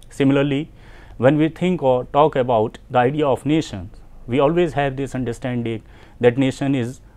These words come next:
one community which has a few commonalities, including shared past, shared cultural practices, shared linguistic practices. If we try to apply these kind of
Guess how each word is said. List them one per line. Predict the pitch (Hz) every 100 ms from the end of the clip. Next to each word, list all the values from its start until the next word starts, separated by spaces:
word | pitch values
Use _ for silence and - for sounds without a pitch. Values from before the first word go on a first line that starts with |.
| -
one | 143 175
community | 151 135 127 120 120 113
which | 113 123 -
has | 123 123 139 - - - - - - - - - - -
a | 147
few | - 175 165
commonalities, | 147 139 147 156 120 - 113 117 - -
including | 131 131 139 131 127 123 131 - - -
shared | - 143 147 127 -
past, | 120 95 - - - - -
shared | - 139 135 135 -
cultural | 147 143 156 120
practices, | 113 - 113 123 113 123 - -
shared | - 139 135 131
linguistic | 135 156 151 151 123
practices. | 110 92 98 - 87 - - - - - - - - - - - 143
If | 143 185
we |
try | 156 139 120
to | - 107 113 - - - -
apply | 123 147 147
these | 131 160 185
kind | - 143 131 143
of | 117 123 -